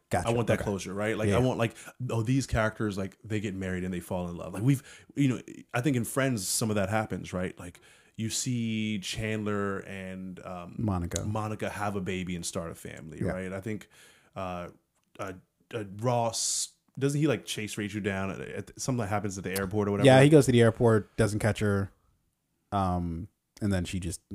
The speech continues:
Speaker 1: ends up getting off the flight anyways. And
Speaker 2: Yeah, exact-, and I
Speaker 1: yeah.
Speaker 2: thi-, I think when he comes back, she's there or something like that.
Speaker 1: Yeah,
Speaker 2: So,
Speaker 1: yeah.
Speaker 2: like, you get closure there, and you get, um, I think, what, what happened with Phoebe? Didn't she, like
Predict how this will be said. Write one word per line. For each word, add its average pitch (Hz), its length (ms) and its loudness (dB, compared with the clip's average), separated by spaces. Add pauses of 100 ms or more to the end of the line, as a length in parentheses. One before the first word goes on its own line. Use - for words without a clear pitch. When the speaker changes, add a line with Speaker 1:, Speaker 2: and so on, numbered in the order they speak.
(100)
Speaker 1:
ends 90 160 -4
up 85 120 -6
getting 87 180 -2
off 85 120 -2
the - 60 -14
flight 87 220 -6
anyways. 85 380 -6
And 123 80 2
Speaker 2:
Yeah, 156 100 2
exact-, 117 400 2
and 127 100 2
I 120 40 2
Speaker 1:
yeah. 113 60 0
Speaker 2:
thi-, - 160 -6
I 113 40 0
think 127 180 -2
when 110 80 -2
he 110 60 -4
comes 98 220 -6
back, 95 280 -2
she's 95 220 -4
there 98 180 0
or 98 40 0
something - 220 -6
like 98 160 -8
that. 101 100 2
Speaker 1:
Yeah, 92 60 2
Speaker 2:
So, 87 140 2
Speaker 1:
yeah. 120 60 0
Speaker 2:
like, 110 80 -8
you 127 80 -2
get 143 160 4
closure 101 560 -2
there, 90 340 -6
and 92 140 -8
you 110 120 -6 (120)
get, - 80 -12 (320)
um, 104 240 -2
I 110 80 -6
think, - 160 -8
what, - 260 -14
what 143 100 -6
happened 160 200 -4
with 98 100 -6
Phoebe? 90 420 -6
Didn't 120 200 -4
she, 135 160 -4
like 110 340 -4